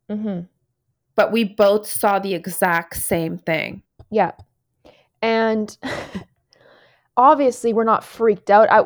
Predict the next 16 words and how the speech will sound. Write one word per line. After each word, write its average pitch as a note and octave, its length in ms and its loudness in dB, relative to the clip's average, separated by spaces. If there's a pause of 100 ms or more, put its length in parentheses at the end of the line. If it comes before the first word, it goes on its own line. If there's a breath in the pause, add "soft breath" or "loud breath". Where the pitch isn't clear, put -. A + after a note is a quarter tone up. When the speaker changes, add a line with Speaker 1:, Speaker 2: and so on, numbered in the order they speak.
Speaker 1:
nobody, A#3 400 2
we A#3 220 -2
were, A#3 160 0
both A3+ 300 0
weren't G#3 180 -6
freaked F#3+ 400 -4
out G3+ 180 2
at - 120 -10
this E3+ 160 -8
point. E3+ 280 -6
It D3+ 60 -12
was D#3+ 120 -14
kind F#3+ 220 -6
of F#3 160 0
Speaker 2:
No. F3 80 -4
Speaker 1:
like, F3 240 -8